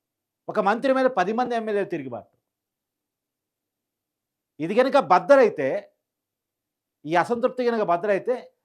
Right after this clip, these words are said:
దీన్ని రెడీగా ఉన్నాడు కేసీఆర్ క్యాచ్ చేసుకోవడానికి. ఇప్పటికే నిన్న వార్త మనం చూసాం, సీఎల్పీ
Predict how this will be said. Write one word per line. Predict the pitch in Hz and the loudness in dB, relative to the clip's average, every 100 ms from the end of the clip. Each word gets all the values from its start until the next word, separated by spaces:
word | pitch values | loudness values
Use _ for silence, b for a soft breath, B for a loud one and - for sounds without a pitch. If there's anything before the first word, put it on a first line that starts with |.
| - | 0
దీన్ని | 196 262 233 175 | 0 2 0 0
రెడీగా | 247 277 247 | 0 0 0
ఉన్నాడు | 226 254 226 | 0 -2 -2
కేసీఆర్ | 202 202 185 | -2 -4 -4
క్యాచ్ | 165 151 | -6 -8
చేసుకోవడానికి. | 117 104 85 _ _ _ _ _ _ _ 156 | -14 -20 -20 _ _ _ _ _ _ _ -12
ఇప్పటికే | - 269 277 262 | 0 2 2 -2
నిన్న | 226 214 | 0 2
వార్త | 208 214 202 | 2 0 -8
మనం | 185 170 | -6 -8
చూసాం, | 170 113 _ _ _ _ _ _ - | -10 -18 _ _ _ _ _ _ -10
సీఎల్పీ | 156 262 254 | 0 0 2